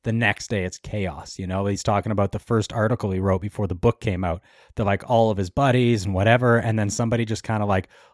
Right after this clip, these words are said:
loosely makes a comment like, "Oh, yeah, you know, uh, if you,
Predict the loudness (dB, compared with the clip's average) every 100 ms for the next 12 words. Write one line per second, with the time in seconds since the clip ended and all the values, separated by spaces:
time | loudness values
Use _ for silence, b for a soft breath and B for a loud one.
0 | -8 0 4 4 2 -2 0 2 0 -2
1 | -4 -2 0 0 0 -2 -2 -4 _ _
2 | _ _ _ _ _ _ 0 4 6 6
3 | 8 6 6 4 4 4 4 4 2 2
4 | 0